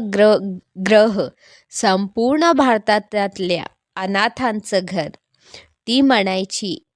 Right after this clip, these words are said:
"मुलांनी मला आई म्हटलं, तेव्हा समजलं की हेच माझे खरे मूल." ती मुलांना नाव ठेवणे, ठेवायची, वाढदिवस साजरे करायची,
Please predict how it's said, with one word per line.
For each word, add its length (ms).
"मुलांनी 680
मला 400
आई 300
म्हटलं, 500
तेव्हा 360
समजलं 640
की 280
हेच 420
माझे 460
खरे 300
मूल." 280
ती 140
मुलांना 640
नाव 460
ठेवणे, 500
ठेवायची, 800
वाढदिवस 680
साजरे 380
करायची, 600